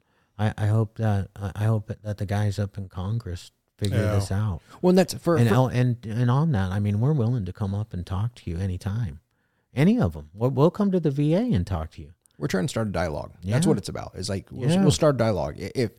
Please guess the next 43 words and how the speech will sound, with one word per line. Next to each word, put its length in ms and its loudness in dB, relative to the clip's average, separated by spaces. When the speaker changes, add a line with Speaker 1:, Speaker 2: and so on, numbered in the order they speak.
Speaker 3:
if 160 -12
there's 200 0
something 500 0
that 260 0
you 220 0
perceive 380 0
us 180 0
to 60 -4
be 100 0
doing 260 0
wrong, 340 0
come 160 0
down 180 4
here 160 4
and 100 0
see 160 -4
our 100 -2
facilities. 640 -8
Speaker 1:
Right. 160 4
Speaker 3:
We'll 120 10
come 160 6
up 180 4
and 120 0
present 360 2
for 80 -4
you 160 -4
guys. 400 -8
We'll 180 4
let 160 6
Speaker 1:
Yeah. 80 4
Speaker 3:
you 60 6
know 140 4
what, 260 0
you 120 0
know, 100 2
what 200 2
we're 140 2
about, 400 0
what 220 -4
we're 120 2
doing 240 -2
it 120 -6
for. 340 -4